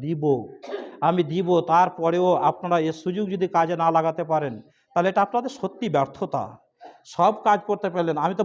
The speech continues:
বারবার খুতবাতে এই কথাও বলেছি, পৃথিবী থেকে যখন বিদায় হবেন, বিদায় হওয়ার আগে দুইটা কাজ করে যে দুইটা। এক, কি বলেছি বলতে পারবেন? জানা আছে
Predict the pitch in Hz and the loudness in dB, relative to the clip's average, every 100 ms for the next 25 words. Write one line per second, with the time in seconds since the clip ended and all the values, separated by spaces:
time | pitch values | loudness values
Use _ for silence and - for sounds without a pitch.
0 | 175 190 196 - 196 196 185 196 220 214 | 2 2 2 -2 -4 -4 -4 -2 0 2
1 | 196 185 190 143 107 - _ _ 202 214 | 0 0 -4 -6 -8 -20 _ _ -2 -2
2 | 226 220 226 202 196 180 143 196 226 190 | -4 -2 0 2 2 0 -2 2 4 4
3 | 190 190 147 147 180 214 196 190 185 - | 2 0 -2 0 4 4 4 2 2 2
4 | 170 185 175 147 202 202 196 185 175 180 | 4 4 0 0 -6 -2 0 0 -2 -4
5 | 165 147 143 170 185 151 107 - _ _ | -6 -6 -4 -6 -4 -6 -6 -10 _ _
6 | _ _ - 185 202 - 202 190 190 180 | _ _ 2 4 4 0 -2 2 4 2
7 | 180 190 196 208 151 - _ _ _ _ | 0 0 2 0 -4 -10 _ _ _ _
8 | _ _ _ _ _ _ _ _ _ _ | _ _ _ _ _ _ _ _ _ _
9 | _ _ 147 175 190 202 | _ _ -2 2 4 4